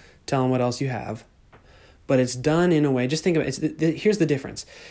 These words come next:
It's the difference between getting up in front of a bunch of strangers and trying to sell them something, and then getting up in front of a bunch of people who have paid you money and teaching them something.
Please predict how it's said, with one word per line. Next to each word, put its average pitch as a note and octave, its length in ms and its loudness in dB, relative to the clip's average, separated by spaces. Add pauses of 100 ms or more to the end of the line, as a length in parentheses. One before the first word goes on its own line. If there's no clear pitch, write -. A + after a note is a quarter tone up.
(160)
It's D3+ 160 0
the E3 60 2
difference F#3+ 300 0
between D3+ 280 2
getting E3 280 0
up F3 120 -4
in D3 100 -2
front D3 220 -2
of C#3 80 2
a C3 80 0
bunch C3 220 -2
of C3 80 -8
strangers C3+ 500 -2
and B2+ 120 -4
trying C3 260 -4
to A#2 60 -6
sell C3 260 -4
them D3 140 -2
something, G3 480 -2 (920)
and C#3 140 0
then C3 280 0 (460)
getting D#3+ 280 4
up D#3+ 160 -4 (260)
in D3+ 100 0
front D3 200 0
of C#3 60 0
a C3+ 80 0
bunch C3+ 220 -2
of C3 60 -6
people C3 360 -4
who B2 220 -4
have A#2 440 -4 (140)
paid C#3+ 220 -2
you C3 80 -4
money C3+ 400 -2 (280)
and A#2 200 -4
teaching C3+ 380 -4
them G#2+ 160 -6
something. - 480 -12